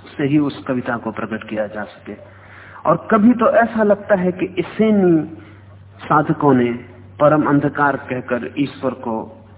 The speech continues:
जो गहराई दी, वो प्रकाश कहने वाले कोई भी लोग कभी नहीं दे सके,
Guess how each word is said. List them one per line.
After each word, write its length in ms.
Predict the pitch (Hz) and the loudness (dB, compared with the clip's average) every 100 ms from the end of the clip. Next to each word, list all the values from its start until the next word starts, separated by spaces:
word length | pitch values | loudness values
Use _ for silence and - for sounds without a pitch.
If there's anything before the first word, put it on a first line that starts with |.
| - - - - - - - - - | -20 -20 -20 -20 -20 -20 -20 -20 -16
जो 180 | 107 135 123 | -6 -4 -2
गहराई 500 | 117 135 131 147 123 | -2 2 4 4 2
दी, 260 | 113 110 | 0 -2
वो 140 | 120 120 | -2 -4
प्रकाश 540 | 120 135 143 160 147 - | -2 -2 0 -2 -4 -6
कहने 220 | 127 131 | -4 -2
वाले 260 | 120 113 120 120 | 0 -2 -4 -4
कोई 220 | 127 123 | 0 0
भी 140 | 120 113 | 0 -4
लोग 260 | 117 113 | -4 -6
कभी 220 | 117 107 | -6 -4
नहीं 160 | 107 101 | -4 -4
दे 140 | 101 | -8
सके, 300 | 101 98 - | -12 -14 -20